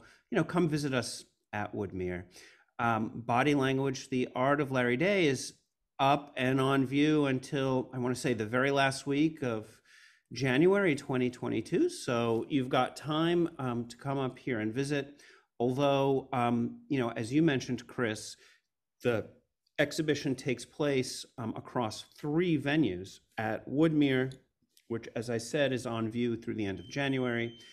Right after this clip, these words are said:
um, but also at the University of the Arts and at Arcadia Exhibitions. And those exhibitions, um, close to the public at the beginning of December. So if you really want the full treatment of Larry Day,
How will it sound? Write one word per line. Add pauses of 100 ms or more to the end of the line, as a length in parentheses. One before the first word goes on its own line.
(260)
um,
but
also
at
the
University
of
the
Arts (120)
and
at
Arcadia
Exhibitions. (420)
And
those
exhibitions, (140)
um,
close
to
the
public (260)
at
the
beginning
of
December.
So
if
you
really
want
the
full
treatment
of
Larry
Day,